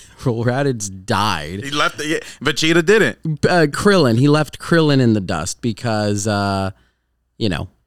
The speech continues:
Speaker 1: Krillin was apparently neck and neck. They were both trained by Master Roshi. So, you know, at one point, they're neck and neck. <laughs> Anyway, uh, so in today's episode, in honor of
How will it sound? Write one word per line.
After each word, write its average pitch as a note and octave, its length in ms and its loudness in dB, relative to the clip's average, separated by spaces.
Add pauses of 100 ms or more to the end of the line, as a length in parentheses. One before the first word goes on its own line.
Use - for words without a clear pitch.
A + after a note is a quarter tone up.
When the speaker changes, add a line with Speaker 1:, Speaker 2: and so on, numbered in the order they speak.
Speaker 1:
Krillin A2+ 380 2
was G2+ 160 0
apparently G2+ 380 0
neck G2 220 -2
and G2+ 80 -2
neck. A2 160 -2
They C3 80 0
were D#3+ 60 4
both A3 220 -2
trained G#3+ 260 -4
by E3+ 120 0
Master A#2+ 320 0
Roshi. G2 540 -2
So, E2+ 400 -4
you G2+ 140 -8
know, E2+ 120 -8
at - 40 -10
one C#3+ 200 2
point, B2+ 260 -2
they're G2+ 160 -2
neck G2 180 -6
and F#2 100 -4
neck. F2 240 -8
<laughs> - 60 -20 (340)
Anyway, F3 800 2 (280)
uh, C3+ 220 -2
so F3+ 340 0
in F3 180 2
today's F3+ 560 -4
episode, C#3 680 -4
in C#3 180 -6 (120)
honor F3 480 2
of C3 380 0